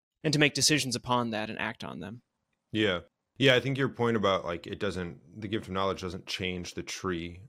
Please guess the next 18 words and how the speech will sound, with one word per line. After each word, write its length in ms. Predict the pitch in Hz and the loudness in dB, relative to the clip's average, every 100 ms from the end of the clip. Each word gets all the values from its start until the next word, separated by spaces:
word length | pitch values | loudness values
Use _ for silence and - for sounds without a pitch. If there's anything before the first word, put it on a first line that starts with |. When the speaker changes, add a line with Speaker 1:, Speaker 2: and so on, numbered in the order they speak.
| - | -8
Speaker 2:
or 440 | 98 92 87 85 | -2 0 2 0
whatever 420 | 85 90 90 87 | 0 0 0 -2
we're 120 | 85 90 | -2 -2
looking 340 | 95 120 98 | 0 0 -2
Speaker 1:
Or 20 | |
Speaker 2:
at. 200 | 82 80 - | -4 -6 -8
It's, 340 | 87 - - - - - - | -10 -10 -16 -16 -20 -20 -10
or 80 | 85 | -6
the 120 | 87 | -2
wor-, 240 | 87 82 | -2 -2
did 100 | - | -6
you 80 | 87 | -10
say 160 | - 87 | -6 -4
worm? 400 | 82 85 92 90 _ _ _ _ _ _ _ _ _ | -2 -2 -4 -10 _ _ _ _ _ _ _ _ _
Speaker 1:
Yeah, 220 | 143 120 - | 4 4 2
the 100 | 117 | -4
worm. 260 | 123 123 113 | -2 -2 -4
Speaker 2:
Yeah, 180 | 95 | -4